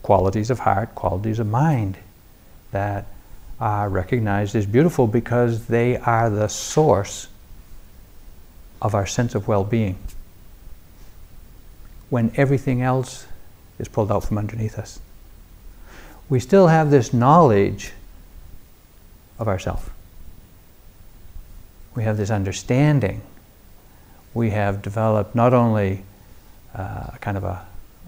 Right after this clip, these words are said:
an intellectual understanding,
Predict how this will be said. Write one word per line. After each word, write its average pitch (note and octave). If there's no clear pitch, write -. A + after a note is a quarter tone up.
an G2
intellectual B2
understanding, F#2+